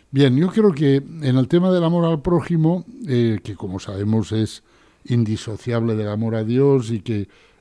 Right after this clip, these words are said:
eh, nuestro amor a Dios sería falso si no amáramos al prójimo, podríamos decir que lo, lo malo de amar, así en, en tono jocoso, ¿no?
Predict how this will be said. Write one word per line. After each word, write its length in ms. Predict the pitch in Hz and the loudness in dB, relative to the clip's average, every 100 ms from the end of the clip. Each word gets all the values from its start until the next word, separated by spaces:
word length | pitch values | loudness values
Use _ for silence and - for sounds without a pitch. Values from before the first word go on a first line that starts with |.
| - | -8
eh, 520 | 110 104 104 107 107 | -4 -2 -4 -6 -8
nuestro 380 | 104 117 - 110 | -2 -2 -2 -4
amor 220 | 107 117 | 0 0
a 60 | 113 | 0
Dios 220 | 120 - | 0 -2
sería 300 | 120 117 113 | -6 -4 -6
falso 600 | - 123 117 - 117 107 _ _ | -4 -4 -4 -4 -6 -6 _ _
si 220 | - 123 | -8 -4
no 120 | 110 | -2
amáramos 480 | 120 117 113 113 123 | 0 0 0 -2 -2
al 160 | 127 110 | -4 -4
prójimo, 560 | 143 123 131 117 120 _ - - _ _ | -4 -2 -2 -2 -2 _ -20 -20 _ _
podríamos 520 | 123 127 208 170 147 | 0 4 4 4 2
decir 360 | 131 - 135 110 | 0 0 0 0
que 220 | 120 107 - - _ - | -2 -2 -6 -20 _ -4
lo, 280 | 127 127 143 | 0 0 0
lo 180 | 117 120 | -2 -2
malo 340 | 170 226 175 | 0 2 2
de 100 | 143 | 2
amar, 260 | 117 127 131 110 107 | -2 -4 -6 -10 -10
así 260 | 107 - 120 | -12 -6 -4
en, 420 | 101 107 101 95 110 _ - 117 110 | -4 -8 -12 -14 -16 _ -18 -14 -12
en 160 | 120 104 | -8 -6
tono 380 | - 131 127 117 | 0 2 4 0
jocoso, 560 | - 113 170 - 139 | -2 -4 -2 -2 0
¿no? 160 | 120 151 | -2 -2